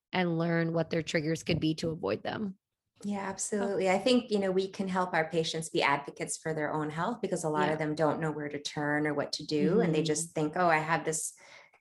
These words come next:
Speaker 2: condition and, you know, I get these debilitating migraines and there's nothing
Speaker 1: Yeah.
Speaker 2: I can do for them." And there really is a lot they can do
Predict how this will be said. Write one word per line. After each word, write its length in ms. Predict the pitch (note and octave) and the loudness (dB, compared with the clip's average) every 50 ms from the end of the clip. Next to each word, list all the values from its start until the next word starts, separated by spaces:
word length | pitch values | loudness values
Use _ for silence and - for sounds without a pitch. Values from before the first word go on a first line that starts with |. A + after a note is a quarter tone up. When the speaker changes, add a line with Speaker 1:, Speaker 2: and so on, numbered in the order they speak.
| _ _ _ _ - | _ _ _ _ 4
Speaker 2:
condition 600 | A3+ A3+ A3 B3 A3+ - - F#3 E3+ E3+ E3 E3 | 6 8 8 8 6 6 4 2 4 4 2 2
and, 320 | E3 D#3 D#3 D#3+ D3+ C3+ | 2 0 0 -2 -2 0
you 80 | E3 D#3 | 0 0
know, 80 | D3 | 2
I 200 | D3 D3+ D3+ D#3 | 2 2 2 2
get 160 | D#3 F3 E3 | 2 0 0
these 160 | E3+ E3+ E3 D#3+ | 0 0 0 0
debilitating 720 | - E3 D3+ D#3+ D#3 D3+ D3+ D#3 - D#3+ D#3+ D#3 D#3 D#3+ | -2 -2 0 0 0 0 0 -2 -4 -4 -2 -2 -2 0
migraines 580 | D#3+ F3 F#3+ G3 F#3 F3+ E3 D#3+ D#3 D#3 D#3 D#3+ | 2 4 2 4 4 2 2 4 4 2 2 0
and 80 | D#3+ D3+ | 0 0
there's 160 | D3 D3 D3 | -2 0 0
nothing 280 | D#3+ D#3 F3+ E3+ D#3+ | -2 -2 -2 -2 -6
Speaker 1:
Yeah. 60 | D#3 D#3 | -6 -6
Speaker 2:
I 80 | D#3+ - - _ _ _ _ _ _ _ _ - | -8 -12 -14 _ _ _ _ _ _ _ _ -4
can 100 | D3+ D#3 | -2 0
do 140 | D#3 E3+ | 0 0
for 160 | E3+ - D#3+ D#3 | -2 -2 -4 -2
them." 140 | D3+ D3+ | -2 -2
And 100 | D3+ D3+ | 0 2
there 80 | D#3+ D#3+ | 2 2
really 200 | E3 F3 E3+ E3 | 2 2 0 0
is 120 | D#3 D#3 | 0 0
a 80 | - - | -2 -4
lot 300 | - - F#2 F2+ - - | -2 0 -2 -2 -2 -4
they 80 | - - | -8 -8
can 160 | - - D3+ | -6 -6 -6
do 280 | D3+ D3+ D3+ D3+ D3+ | -4 -2 -2 -2 -4